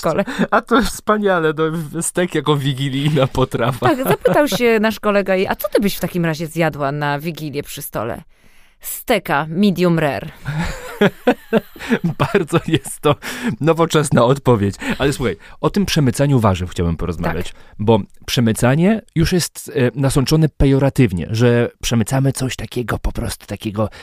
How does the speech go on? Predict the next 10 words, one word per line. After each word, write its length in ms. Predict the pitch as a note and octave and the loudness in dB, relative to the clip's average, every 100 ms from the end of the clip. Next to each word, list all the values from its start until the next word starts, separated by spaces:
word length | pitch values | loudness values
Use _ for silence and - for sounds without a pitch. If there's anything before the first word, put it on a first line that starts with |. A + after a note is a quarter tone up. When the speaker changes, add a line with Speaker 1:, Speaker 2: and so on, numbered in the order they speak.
| - | -16
Speaker 2:
złego, 400 | G#2 A2+ A2 F#2+ | -6 -2 -2 -2
że 80 | G2 | -2
coś 200 | C3 A#2+ | -4 -2
musimy 420 | C3 - A#2+ A#2 - - - | -4 0 2 2 2 -8 -10
zrobić. 560 | G2 B2 F#2 - - - - - _ | 0 2 2 -4 -18 -20 -20 -20 _
Znasz 340 | F#2+ B2+ G3 | -4 0 0
jakieś 460 | - - G#2 - - - | -2 -4 -8 -8 -14 -12
dzieci, 500 | F#2+ G2 F#2+ - D#2+ | -4 -4 -4 -8 -10
które 360 | - - A2+ G2+ - _ _ | -8 -4 -2 -2 -6 _ _
tak 140 | - | -6